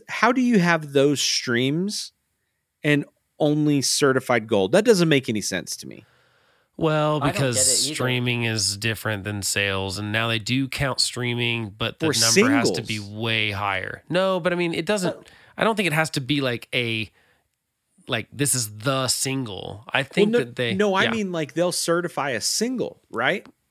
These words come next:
Speaker 1: Based,
Speaker 2: R-
Speaker 1: and, and I thought
Speaker 3: Yeah.
Speaker 1: streams had something to do with that.
Speaker 2: They do. I can't remember what the formula is. It's not like a s-
Speaker 1: Two hundred million?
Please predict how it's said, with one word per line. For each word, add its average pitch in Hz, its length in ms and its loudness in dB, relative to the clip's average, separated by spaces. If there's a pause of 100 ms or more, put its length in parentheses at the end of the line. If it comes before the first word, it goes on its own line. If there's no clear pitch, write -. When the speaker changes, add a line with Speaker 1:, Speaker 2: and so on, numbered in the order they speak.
Speaker 1:
Based, 139 340 2
Speaker 2:
R- 170 140 -2
Speaker 1:
and, 151 240 0
and 165 200 -2
I 156 80 0
thought 185 380 -2
Speaker 3:
Yeah. 131 60 -4
Speaker 1:
streams 165 300 0
had 156 160 -2
something 165 300 -2
to 135 60 0
do 170 200 -2
with 156 160 -2
that. - 180 -10 (220)
Speaker 2:
They 196 120 0
do. 147 560 0 (260)
I 135 120 2
can't 170 200 0
remember 151 160 0
what 135 80 -2
the 104 60 -6
formula 143 520 0
is. 135 240 0
It's 120 180 -6
not 147 300 0
like 123 120 0
a - 40 4
s- 294 40 6
Speaker 1:
Two 311 140 6
hundred 240 540 0
million? 175 680 0